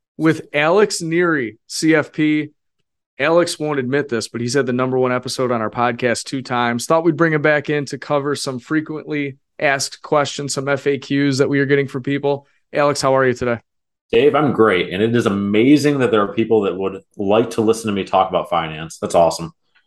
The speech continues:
Speaker 1: Yeah, I guess it doesn't say how long they actually listen to it. Maybe they just clicked on it the most. Ah, who knows, man?
Speaker 2: All right,
Speaker 1: Um,
Speaker 2: goodbye, everybody.
Speaker 1: but let's start with this, Alex. Let me, let's tell the people what the questions are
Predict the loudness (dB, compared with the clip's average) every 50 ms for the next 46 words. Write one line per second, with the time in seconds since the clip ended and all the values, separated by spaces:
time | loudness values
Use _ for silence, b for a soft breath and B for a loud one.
0 | _ _ _ 0 0 2 0 0 -2 -2 -2 0 2 2 2 2 0 -2 -2 -2
1 | 0 0 0 0 2 2 2 2 0 0 -2 -4 -4 -4 -6 -6 -6 -4 -4 -4
2 | -6 -6 -10 -6 -2 0 0 0 0 0 0 0 2 2 0 0 0 -4 -6 -6
3 | -6 -6 -4 -2 -2 -2 -2 -4 -4 -4 -4 -4 -4 -6 -6 -4 0 0 2 2
4 | 2 0 0 -2 -2 -2 -4 -8 -12 -16 -16 -10 _ 0 0 2 0 0 0 0
5 | 0 4 2 2 2 2 2 2 2 2 0 -2 -8 _ 2 2 2 4 4 2
6 | 4 4 4 4 4 2 2 4 2 2 2 2 0 -2 -2 -2 -4 -6 -6 -4
7 | -4 -4 -4 -6 -4 0 0 0 0 -2 -4 -4 -4 -4 -2 -2 -2 -2 -2 -4
8 | -8 _ _ _ _ _ _ _ 0 0 0 0 -4 -4 0 0 2 2 0 -2
9 | -4 -4 -6 -6 -6 -8 -2 0 2 4 4 4 4 2 0 -4 -8